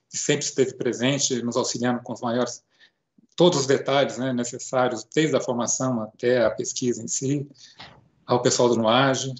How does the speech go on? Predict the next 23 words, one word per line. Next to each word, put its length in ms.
é, 160
ao 160
pessoal 580
do, 460
da 180
assessoria 580
de 360
dados 520
da 160
presidência, 840
ao, 460
ao 140
pessoal 320
do 100
jef, 640
ao, 220
enfim, 440
foram 240
várias 320
as 100
equipes 320
que 60
concorreram 560